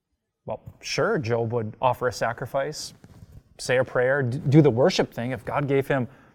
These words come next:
this big family, this amazing life, good health, wealth, respect, business thriving, sure, I'll worship. But how would you know if he just wasn't using God?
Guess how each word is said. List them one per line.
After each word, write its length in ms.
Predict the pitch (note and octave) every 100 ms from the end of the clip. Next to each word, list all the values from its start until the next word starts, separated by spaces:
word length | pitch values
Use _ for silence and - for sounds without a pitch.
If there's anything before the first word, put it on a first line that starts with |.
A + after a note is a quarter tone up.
| -
this 140 | A#2+
big 240 | A2+ C3+ A#2+
family, 420 | C#3+ D3 E3+ E3
this 200 | C#3+ -
amazing 380 | A#2 C#3 D3+ C#3+
life, 460 | C#3+ E3 D#3 D#3 - _ -
good 160 | D#3+
health, 280 | B2+ D3+ E3
wealth, 380 | B2+ D3 D#3+ -
respect, 560 | C3 - F3+ E3+ - - - _ C3
business 360 | F3 F3 E3
thriving, 400 | - C3 E3+ A3+ - -
sure, 280 | - - C#4+
I'll 80 | F4+
worship. 420 | A#2+ A#2 C3+ - - - - _ _ _ _ _ _ _ _ _ _ _ _ _ _ -
But 100 | C#3
how 80 |
would 120 | A#3 A#3+
you 60 |
know 100 | G3
if 100 | D#3
he 80 | D3+
just 180 | C3+ -
wasn't 320 | C#3+ B2+ A#2+
using 260 | B2+ C3+ A#2+
God? 360 | A#2 D3+ F#2+